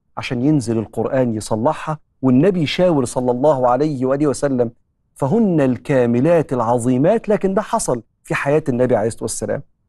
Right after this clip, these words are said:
أو في رواية قالت له: "حسبك من صفية أنها هكذا"، مش هي كده الصغيرة دي؟ فقال صلى الله عليه وسلم:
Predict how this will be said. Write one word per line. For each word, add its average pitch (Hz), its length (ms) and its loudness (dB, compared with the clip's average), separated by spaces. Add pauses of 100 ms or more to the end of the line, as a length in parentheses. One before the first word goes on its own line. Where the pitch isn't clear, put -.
(260)
أو 240 120 2
في 240 200 -2
رواية 226 360 4
قالت 180 320 -2
له: 226 140 -6 (340)
"حسبك 175 500 -2
من 143 180 0
صفية 151 500 0
أنها 127 380 -2
هكذا"، 113 280 -4
مش 123 240 -8
هي 165 180 -4
كده - 180 -10 (400)
الصغيرة 135 380 0
دي؟ 143 160 -8 (580)
فقال 123 440 -4
صلى 107 280 -6
الله 104 360 -6
عليه 98 200 -8
وسلم: 101 320 -14